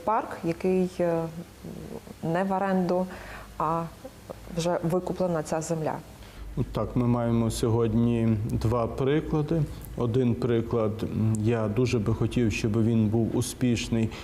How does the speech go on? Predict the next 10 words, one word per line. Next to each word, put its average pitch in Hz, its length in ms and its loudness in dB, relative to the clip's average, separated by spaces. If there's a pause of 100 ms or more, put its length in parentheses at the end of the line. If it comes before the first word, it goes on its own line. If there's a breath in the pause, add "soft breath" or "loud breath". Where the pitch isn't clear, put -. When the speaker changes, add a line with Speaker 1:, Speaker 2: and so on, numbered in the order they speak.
(140 loud breath)
Speaker 2:
це - 200 0
індустрі-, 113 440 0
па-, - 160 -2 (100)
індустріальний 113 840 2
парк 107 440 -2
у 104 120 2
Львові, 135 500 4 (360 loud breath)
тому 110 280 2
що 107 420 0 (220)
колись, 110 540 2